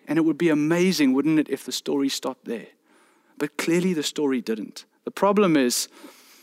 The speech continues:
our story continues, and something has gone wrong in our world, and that's what I want to explore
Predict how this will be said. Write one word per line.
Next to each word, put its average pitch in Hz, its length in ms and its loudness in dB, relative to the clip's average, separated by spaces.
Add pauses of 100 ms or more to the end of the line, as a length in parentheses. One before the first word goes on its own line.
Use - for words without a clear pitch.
(560)
our 151 140 -10
story 185 520 2 (220)
continues, 170 760 -4
and 156 380 0
something 196 560 0
has 175 300 -2
gone 151 360 2
wrong 143 320 2
in 135 160 -2
our 143 160 0
world, 131 320 -2
and 123 200 -6
that's - 400 -2
what 147 100 -4
I 143 60 2
want 135 240 0
to 120 60 0
explore 120 540 -4